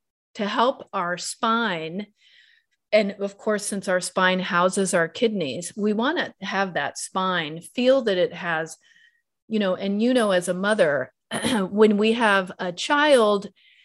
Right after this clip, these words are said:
that is kind of flopping around and not feeling very, uh, at least in Native American tradition, I know, and probably other indigenous traditions,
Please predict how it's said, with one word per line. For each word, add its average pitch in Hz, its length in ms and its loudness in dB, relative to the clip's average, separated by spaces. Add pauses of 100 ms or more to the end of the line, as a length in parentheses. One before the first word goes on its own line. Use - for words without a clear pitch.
(200)
that 226 180 8
is 240 160 6
kind 302 300 2
of 240 140 4
flopping 240 580 0
around 214 720 0
and 196 140 -2
not 208 280 0
feeling 220 600 -2
very, 196 720 2
uh, 170 220 -2
at 196 140 -4
least 262 300 0
in 208 80 0
Native 190 260 -2
American 185 560 -2
tradition, 165 580 -4
I 175 200 -6
know, 170 260 -2
and 175 140 -6
probably 196 320 -4
other 190 260 -4
indigenous 170 640 -8
traditions, 170 720 -4